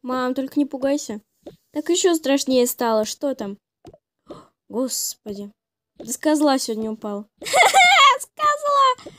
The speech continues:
Очень смешно. А что, сегодня физра была? Да, англичанка заболела и физру поставили. Понятно. Ну, щас пойдём обрабатывать. Это, мам, есть два рубля?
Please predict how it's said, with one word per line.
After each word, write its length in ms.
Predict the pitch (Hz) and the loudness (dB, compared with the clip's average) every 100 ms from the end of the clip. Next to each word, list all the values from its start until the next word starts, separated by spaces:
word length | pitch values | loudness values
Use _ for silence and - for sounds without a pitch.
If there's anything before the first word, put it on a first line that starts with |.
| - - _ | -20 -20 _
Очень 400 | - 277 277 240 | -4 -2 -2 -4
смешно. 640 | 226 233 226 - - 214 202 _ _ | -6 -4 -6 -6 -6 -6 -8 _ _
А 80 | - | -16
что, 200 | 233 269 | -8 -6
сегодня 240 | 247 247 240 | -4 -4 -4
физра 300 | 277 302 320 | -2 0 0
была? 280 | 269 214 214 _ _ - _ _ | 0 -6 -8 _ _ -20 _ _
Да, 360 | 220 285 339 | -4 -2 0
англичанка 540 | 294 240 226 262 233 233 | 0 -2 -4 -4 -6 -6
заболела 760 | 202 202 202 202 220 220 202 185 | -8 -4 -2 -2 -2 -4 -4 -4
и 480 | 180 180 180 180 - _ _ _ _ _ _ _ _ _ _ | -8 -10 -12 -14 -18 _ _ _ _ _ _ _ _ _ _
физру 280 | - 196 190 | -12 -10 -10
поставили. 540 | 190 190 202 202 220 - _ _ _ - - _ | -12 -14 -16 -16 -18 -20 _ _ _ -20 -20 _
Понятно. 480 | 269 269 254 240 240 | -8 -4 -4 -6 -6
Ну, 120 | 262 | -6
щас 200 | 262 294 | -4 -6
пойдём 340 | 302 285 277 | -6 -4 -2
обрабатывать. 720 | 269 269 240 233 233 226 226 - - _ _ _ _ - - | -4 -4 -6 -8 -8 -10 -12 -18 -20 _ _ _ _ -20 -8
Это, 260 | 262 254 | -6 -4
мам, 640 | 240 269 254 233 220 208 | 0 0 2 0 -2 -6
есть 400 | - 220 285 359 | -8 -2 0 0
два 180 | - 277 | 0 0
рубля? 380 | 254 214 202 190 | 0 -2 -4 -6